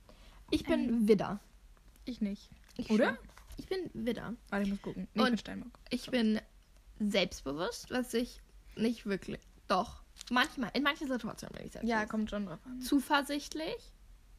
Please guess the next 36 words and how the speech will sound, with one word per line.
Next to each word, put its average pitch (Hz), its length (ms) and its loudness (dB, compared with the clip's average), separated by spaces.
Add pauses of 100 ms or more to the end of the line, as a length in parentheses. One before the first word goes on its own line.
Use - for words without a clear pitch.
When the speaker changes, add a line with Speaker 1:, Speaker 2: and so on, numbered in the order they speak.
(100)
Speaker 1:
Nein. - 400 -8 (180)
Speaker 2:
<laughs> 202 80 -2 (1300)
Speaker 1:
Ich - 140 -20
bin, 226 80 6
nee, 220 120 6 (240)
wird 226 260 2
das 262 120 -4
hier 269 140 -2
genau 226 160 2
das 226 140 0
gleiche 226 200 0
wie 226 80 0
Pessim. 220 380 -2
Ich 214 120 0
habe 220 120 -2
ja 202 80 -2
gerade 214 200 -2
gesagt, 202 320 -2
dass 214 140 -4
ich - 120 -14
null 202 520 4 (300)
so, 196 400 0
ich - 120 -6
bin 254 120 0
halt 247 200 0
realistisch 190 600 0
und 220 60 2
deswegen, 170 340 -4 (380)
ich - 40 -20
würde 196 140 -2
nicht 202 140 0
sagen, 156 180 -2
dass 214 140 -6
ich - 100 -16
zuversichtlich 220 680 -8
bin. 254 240 -8